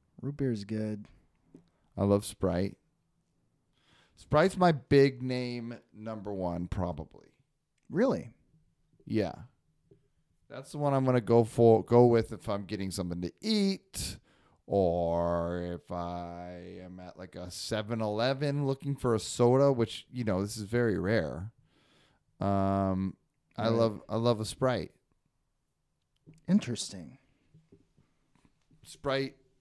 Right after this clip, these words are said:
Speaker 2: cran-, cranberry, old winter cranberry spice,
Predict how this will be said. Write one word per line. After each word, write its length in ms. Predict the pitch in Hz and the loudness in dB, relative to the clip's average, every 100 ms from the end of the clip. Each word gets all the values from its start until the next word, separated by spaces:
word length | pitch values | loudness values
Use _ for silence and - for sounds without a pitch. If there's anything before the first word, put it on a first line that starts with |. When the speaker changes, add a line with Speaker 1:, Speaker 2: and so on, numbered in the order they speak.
| - - _ | -20 -20 _
Speaker 2:
cran-, 600 | - 135 131 127 131 135 - _ | -6 0 2 2 0 -2 -6 _
cranberry, 640 | - 139 135 139 131 131 - _ _ _ _ - - - | -8 -6 -4 -4 -4 -6 -10 _ _ _ _ -20 -20 -6
old 420 | 139 135 135 139 | -2 -2 -2 -8
winter 340 | 143 139 143 127 | -8 -8 -6 -8
cranberry 640 | - 135 131 135 127 123 | -6 -8 -6 -4 -6 -6
spice, 1040 | - - - _ 127 135 147 - - - | -10 -14 -16 _ -10 -8 -10 -14 -16 -18